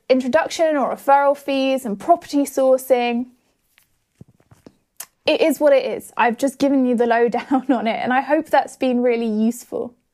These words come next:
What I really want to make sure, and what I want to stress, is that you take the time to do these things properly.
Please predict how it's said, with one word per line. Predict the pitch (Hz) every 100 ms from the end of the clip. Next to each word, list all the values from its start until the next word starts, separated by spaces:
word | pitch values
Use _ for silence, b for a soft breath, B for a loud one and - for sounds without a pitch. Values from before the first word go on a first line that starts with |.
| b b b b b b b _ _ _ - _ _ _ _ _ _ -
What | 320 381
I | 302 320 311
really | 254 269 294 311 320 311
want | 285 -
to | 285
make | 269 -
sure, | - 254 226
and | 247
what | 311
I |
want | 320 330 302
to |
stress, | - - - 285 - - - - - _ -
is | 240
that | 262 -
you | 302
take | 294 311 -
the |
time | - - 254
to | 240
do | 247 240
these | 240 240
things | 233 220
properly. | - 226 - - -